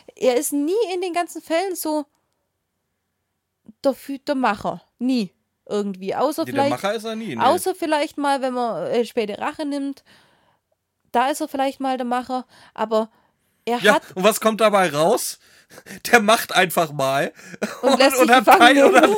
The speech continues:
Speaker 2: hat, und hat keinen Plan, was, wie es eigentlich weitergehen soll. Also
Speaker 1: Er sitzt da in seinem Sessel und
Speaker 2: <laughs> man, man macht da einen auf Babbo und, äh, ja, nee.
Speaker 1: Ja, aber das, das meine ich damit. Wenn, wenn er mal raussticht,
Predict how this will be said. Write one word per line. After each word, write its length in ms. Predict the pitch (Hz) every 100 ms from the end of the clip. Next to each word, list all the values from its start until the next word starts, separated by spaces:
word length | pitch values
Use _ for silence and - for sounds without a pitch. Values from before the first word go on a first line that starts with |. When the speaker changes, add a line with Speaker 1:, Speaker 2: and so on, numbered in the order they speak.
| 381
Speaker 2:
hat, 60 | 294
und 200 | 302 262
hat 200 | 247 -
keinen 400 | - 226 302 339
Plan, 400 | - 185 190 254
was, 160 | 226 190
wie 160 | 202 208
es 100 | 196
eigentlich 260 | 214 180
weitergehen 540 | 190 240 175 120 120 160
soll. 300 | 110 104 98 - 180 196 -
Also 180 | 170
Speaker 1:
Er 220 | 190 175 - - - _ - 339
sitzt 320 | 311 311 - -
da 60 | 240
in 80 | 240
seinem 180 | 226
Sessel 400 | 240 240 247 254
und 260 | 220 208 214 -
Speaker 2:
<laughs> 220 | - - - 294 269 233 - 226 214
man, 320 | 175 - 214 - - 247 - -
man 80 | 233
macht 180 | 202 185
da 120 | 170
einen 120 | 165
auf 220 | 156 135 117
Babbo 440 | 151 160 180 156
und, 140 | 160 143
äh, 260 | 143 143
ja, 160 | 139 143
nee. 300 | 143 139 107 254
Speaker 1:
Ja, 140 | 311
aber 120 | 339
das, 160 | 339 -
das 200 | 339 302
meine 220 | 302 330
ich 100 | 330
damit. 340 | 262 214 190 202
Wenn, 160 | 285 381 339 -
wenn 220 | 214 330 403 -
er 200 | 294 262
mal 240 | 254 202
raussticht, 880 | 202 196 185 - - 339 - - -